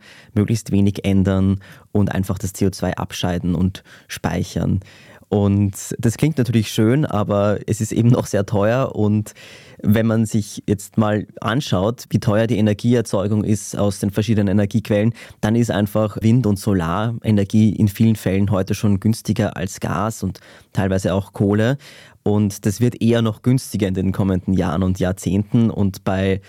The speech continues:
den fossilen Brennstoffen hat man da eher ein Plateau erreicht, einfach wo es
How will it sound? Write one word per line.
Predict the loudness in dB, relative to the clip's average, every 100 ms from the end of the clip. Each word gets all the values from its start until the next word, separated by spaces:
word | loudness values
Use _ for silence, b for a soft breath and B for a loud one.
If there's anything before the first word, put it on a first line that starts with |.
| B _
den | -12 -6 -2 0
fossilen | -2 2 2
Brennstoffen | 2 -2 -2 -2 0
hat | 0
man | 0
da | 0
eher | 0 0 0
ein | -2
Plateau | -2 -2 0 0 0 0
erreicht, | -2 -2 -4 -2 -4 -4 -4
einfach | -4 -2 -4 -4
wo | -2 0 2 2 0
es | -2